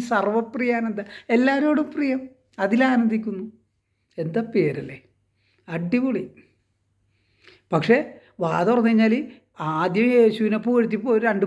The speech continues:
പാട്ട് പാടിയിട്ടേ പിന്നെ എന്തെങ്കിലും ഹിന്ദുയിസം മൊഴിയുള്ളൂ. അതും യേശുവുമായിട്ട് ബന്ധിപ്പിച്ച് സംസാരിക്കും. ഇത് തന്നെയാണ് യേശുവും പറഞ്ഞിട്ടുള്ളത് എന്ന് പറഞ്ഞിട്ടേ സംസാരിക്കത്തുള്ളൂ. അപ്പോൾ ഹിന്ദുക്കൾ എന്ത്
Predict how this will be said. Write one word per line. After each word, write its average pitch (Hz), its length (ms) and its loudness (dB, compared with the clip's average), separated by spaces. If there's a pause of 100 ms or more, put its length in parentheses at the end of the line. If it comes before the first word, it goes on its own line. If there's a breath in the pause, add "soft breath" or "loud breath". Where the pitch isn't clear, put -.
പാട്ട് 220 360 0
പാടിയിട്ടേ 208 440 2 (400 loud breath)
പിന്നെ 185 240 6
എന്തെങ്കിലും 196 420 4
ഹിന്ദുയിസം 180 640 2
മൊഴിയുള്ളൂ. 156 480 0 (400 loud breath)
അതും 185 220 4 (680 soft breath)
യേശുവുമായിട്ട് 202 800 2
ബന്ധിപ്പിച്ച് 226 540 2 (180)
സംസാരിക്കും. 175 480 -2 (1120)
ഇത് 185 180 6
തന്നെയാണ് 208 340 2 (120)
യേശുവും 185 360 2
പറഞ്ഞിട്ടുള്ളത് 165 520 -4 (540)
എന്ന് 170 200 2
പറഞ്ഞിട്ടേ 190 440 4
സംസാരിക്കത്തുള്ളൂ. 175 640 0 (500)
അപ്പോൾ 160 200 0
ഹിന്ദുക്കൾ 185 380 4 (360)
എന്ത് 175 220 0